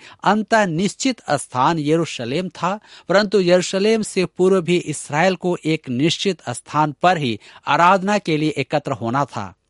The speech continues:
उनकी होम बलि, बलिदान, दशमांश, मन्नतों के लिए भी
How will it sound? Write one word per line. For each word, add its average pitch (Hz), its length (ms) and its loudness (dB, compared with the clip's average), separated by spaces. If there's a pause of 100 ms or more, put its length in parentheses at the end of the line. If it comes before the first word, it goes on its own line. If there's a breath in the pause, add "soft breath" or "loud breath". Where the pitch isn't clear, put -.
(220)
उनकी 214 400 -2
होम 127 340 -2
बलि, 123 440 -2
बलिदान, 123 680 0 (320 soft breath)
दशमांश, 139 800 0 (240)
मन्नतों 196 540 0
के 175 200 -4
लिए 160 260 -2
भी 160 220 -2